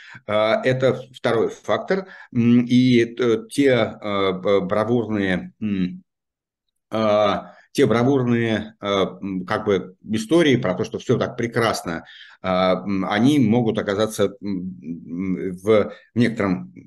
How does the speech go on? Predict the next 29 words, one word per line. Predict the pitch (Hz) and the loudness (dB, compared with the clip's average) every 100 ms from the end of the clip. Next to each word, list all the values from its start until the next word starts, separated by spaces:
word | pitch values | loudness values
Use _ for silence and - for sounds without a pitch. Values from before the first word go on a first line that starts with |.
| _ | _
в | 92 | -4
некоторой | 110 127 110 | -2 2 2
дистанции | 117 110 104 85 90 | 0 0 -2 -2 -2
от | 87 - | -2 -2
истины, | 220 - 120 110 107 | -2 0 2 2 2
и | 127 | 2
это | 135 131 | 2 4
мы | 123 | 2
узнаем | 110 120 107 | 2 -2 -2
только | 110 110 110 | -4 -6 -6
потом, | 110 135 143 | -4 -4 -6
когда, | 127 92 101 107 107 - | -6 -6 -2 -2 -2 -8
м, | 95 98 - 82 | -10 -10 -10 -8
что-то | - 98 98 92 - - - 92 | -4 -2 -2 -2 -8 -20 -18 -6
такое | 92 107 95 90 - | -4 0 0 0 -6
случится | - 110 - 110 110 | -6 -6 -6 -8 -8
более | 92 117 87 82 - 98 | 0 0 2 -2 -6 -10
радикальное, | 92 101 101 180 156 107 87 - - - _ | -8 -6 -2 0 2 0 -2 -8 -20 -20 _
м, | 98 98 98 101 - | -8 -6 -6 -8 -8
и | 110 110 110 104 | -2 2 4 4
это | 101 - 107 104 127 - | 2 0 0 2 0 -2
случится | - 135 127 - 110 | -6 -8 -8 -4 -2
неожиданно, | 113 131 214 104 90 82 78 - _ _ | 0 0 0 0 -2 -4 -8 -18 _ _
а, | 95 92 92 90 98 | -4 0 0 -2 -4
и, | 98 98 95 95 | 0 2 2 0
и | 110 92 | -4 -8
чем | - 135 117 110 | -2 0 2 2
больше | 117 117 - 107 98 92 | 0 0 0 0 0 0
этот, | 110 107 95 | -8 -6 -10